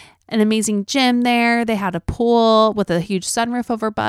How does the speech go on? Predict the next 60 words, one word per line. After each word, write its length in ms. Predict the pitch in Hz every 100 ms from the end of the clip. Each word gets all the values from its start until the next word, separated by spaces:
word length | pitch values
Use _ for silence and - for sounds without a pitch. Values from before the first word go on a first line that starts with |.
| - -
uh, 120 | 220
overhead. 560 | 208 202 208 214 196 196
It 100 | 247
was 140 | 254
so 240 | 240 - 254
wonderful. 440 | 202 190 196 208
I 100 | 202
really 320 | 202 220 220
wanna 180 | 220 202
go 120 | 190
back. 320 | 185 185 180 -
And 80 |
in 60 | 190
fact, 260 | 190 180 190
we're 80 |
trying 260 | 180 202 190
to 80 | 180
plan 300 | - 185 180
that. 200 | 175 185 - - - -
And 340 | - 185 180 -
we 60 |
wanna 220 | 190 190 180
see 240 | 214 190
Harry 240 | 185 185
Potter 260 | - 185 180
and 100 | 175
the 60 | 170
Cursed 360 | - 175 180
Child. 380 | - 170 202 247
It's 140 | 220
a 60 | 202
two-night 400 | - 202 208 -
thing, 260 | 226 214 214
and 160 | 190 185
also 400 | 175 180 196 190
make 240 | 185 180
our 80 | 175
tickets 360 | 175 185 165 -
the 40 |
last 320 | 165 175 -
minute 260 | 180 170 -
for 300 | - 180 170
the 80 | 175
hotel 340 | 175 - 247
so 120 | 233
we 60 | 190
get 180 | 180 -
that 160 | -
discount. 500 | - 170 - 185 - - - - - - _ _ _
And 120 | - 233
finally, 260 | 233 262 254
our 80 |
trip 220 | 214 240 -
to 120 | -
Austin, 540 | 202 - 220 196 190
we 100 | 190
got 220 | 202 208
to 100 | -
stay 600 | 214 - 208 202 240 285 -
in 400 | 202 190 190